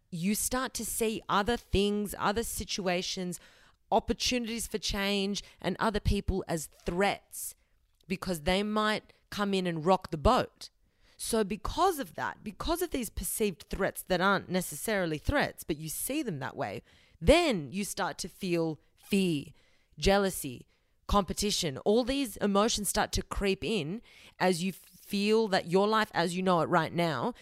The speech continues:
who you are as a person, is being threatened.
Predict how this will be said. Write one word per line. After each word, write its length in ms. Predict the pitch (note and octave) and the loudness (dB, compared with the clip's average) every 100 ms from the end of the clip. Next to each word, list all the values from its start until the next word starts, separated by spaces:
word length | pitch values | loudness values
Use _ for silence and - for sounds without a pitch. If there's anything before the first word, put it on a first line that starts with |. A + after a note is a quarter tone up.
| - - _ - - - | -20 -20 _ -20 -16 0
who 180 | A3+ | 2
you 320 | A3 F#3 A3+ G#3 | 2 2 2 2
are 180 | G#3 | 2
as 140 | G3+ D#3 | 0 -2
a 60 | |
person, 600 | D#3+ G3+ G3+ - C#3 C#3+ - _ - | 2 2 2 -2 -8 -8 -12 _ -10
is 140 | D#3 | -4
being 220 | E3 E3+ | 0 -2
threatened. 760 | D#3 D#3+ F#3 G3 - F2 - | -2 4 4 4 -4 -10 -16